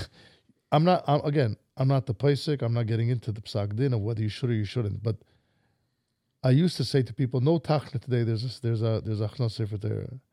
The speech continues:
Now I don't write, don't, no Tachnun. I just say there's a Achnas Sefer Torah. Let everyone decide what they want. I'm not everyone's Rav. I'm not the Rav of this community. It's not my, it's not my job.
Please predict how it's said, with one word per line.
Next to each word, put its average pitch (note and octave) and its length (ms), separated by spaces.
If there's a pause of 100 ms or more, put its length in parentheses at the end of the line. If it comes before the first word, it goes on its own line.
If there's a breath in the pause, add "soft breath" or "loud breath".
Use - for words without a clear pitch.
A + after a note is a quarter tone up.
(240)
Now G#3 180
I F#3+ 80
don't F#3 180
write, F3 240
don't, E3 220
no D#3+ 200
Tachnun. C3 440
I C#3+ 60
just D3 180
say E3+ 80
there's C#3+ 140
a C#3+ 40
Achnas D3 200
Sefer C#3 240
Torah. C3 340 (460 soft breath)
Let G#3+ 160
everyone A3 260
decide G3+ 320
what G3+ 120
they G#3 100
want. F3+ 260
I'm F3+ 140
not C#4+ 120
everyone's B2 420
Rav. A2 260
I'm D3+ 120
not F3 160
the - 60
Rav A#2+ 160
of G2+ 80
this G2+ 140
community. G2+ 440
It's C3+ 180
not C#3 140
my, D#3 120
it's - 160
not - 120
my A2+ 120
job. A#2 360